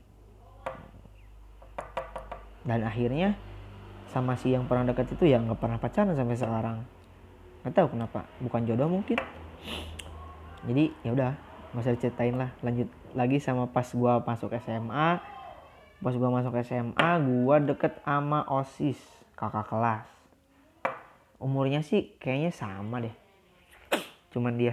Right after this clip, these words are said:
sekolahnya lebih dulu. Ah, gua deket sama kakak-kakak osis. Gua deket sama kakak-kakak osis, terus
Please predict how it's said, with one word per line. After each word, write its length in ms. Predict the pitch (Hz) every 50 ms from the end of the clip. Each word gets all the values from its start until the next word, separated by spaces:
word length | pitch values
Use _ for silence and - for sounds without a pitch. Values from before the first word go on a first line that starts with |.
| 117
sekolahnya 320 | - - 117 117 120 131 139
lebih 240 | 131 120 120 113 117
dulu. 320 | 113 113 117 120 123 120 123 - - - _ _ _ _ _ _ _ _ - -
Ah, 400 | - 107 98 65 55 50 50 - - - - - - - _ _ _ _ - - - - - -
gua 80 | 131 123
deket 320 | 123 117 - - 127 - - -
sama 400 | - - 113 110 113 113 110 - - - _ _ - - _ _ _ _ _ _ _ _
kakak-kakak 720 | - - 110 - - 107 - 113 104 - - - 104 110 110
osis. 320 | - - - 135 147 160 - - - _ _ _ _ _ - - - - - _ _ _ _ _ _ _ _ _ _ _ _ _ _ _ _ - -
Gua 240 | 123 117 113 120
deket 560 | 113 110 - - - 131 135 143 147 151 147 -
sama 160 | - 117 117
kakak-kakak 640 | 113 110 104 - 113 - - 110 98 95 107 110 110
osis, 400 | - - 135 139 147 151 151 147
terus 240 | - 120 117 110